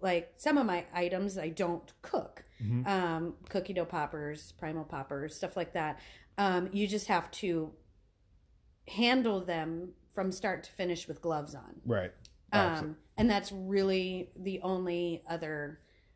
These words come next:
Speaker 1: other thing that needs to be taken into consideration for, for my products.
Speaker 2: Okay.
Speaker 1: Um, because I don't cook with meat and stuff like that. All of my ingredients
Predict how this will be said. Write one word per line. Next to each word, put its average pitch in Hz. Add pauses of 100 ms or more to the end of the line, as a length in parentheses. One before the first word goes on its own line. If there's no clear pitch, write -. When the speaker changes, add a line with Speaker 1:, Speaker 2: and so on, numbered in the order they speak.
Speaker 1:
other 175
thing 170
that -
needs 175
to -
be 170
taken 170 (300)
into 180
consideration 170
for, 175 (120)
for 180
my 175
products. -
Speaker 2:
Okay. -
Speaker 1:
Um, 160 (680)
because 208
I 202
don't 202
cook -
with 180
meat 190
and 180
stuff 165
like 156
that. 151 (340)
All 214
of 214
my 175 (360)
ingredients 175